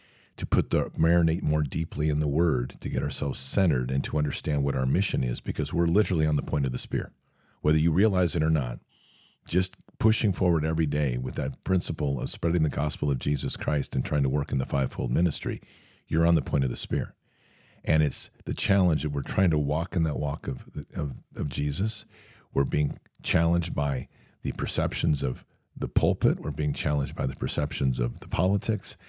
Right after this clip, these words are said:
and we're being challenged by a lot of things around us that we want to lean into to trust, and it's not working. And where we need to be is just focused on Jesus, and that gets us anchored.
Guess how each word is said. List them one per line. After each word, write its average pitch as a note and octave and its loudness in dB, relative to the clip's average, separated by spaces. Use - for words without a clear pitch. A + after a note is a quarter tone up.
and E2 -2
we're C#2+ 2
being C#2+ 0
challenged E2+ 0
by D2 -2
a C#2 -2
lot D#2+ 2
of F#2 0
things F2 2
around D#2 2
us C#2+ -4
that - -10
we D2+ -4
want D#2+ 2
to F2+ 2
lean E2+ 4
into E2+ 2
to - -8
trust, - -2
and D2+ 2
it's - -2
not C2+ -2
working. - -4
And C2+ 0
where C2+ 2
we C#2+ 2
need B2 4
to - -10
be - -2
is C2+ -2
just C2+ -6
focused - -4
on B1+ 0
Jesus, - -6
and C#2+ -4
that D2 0
gets - -6
us - -4
anchored. C2 -4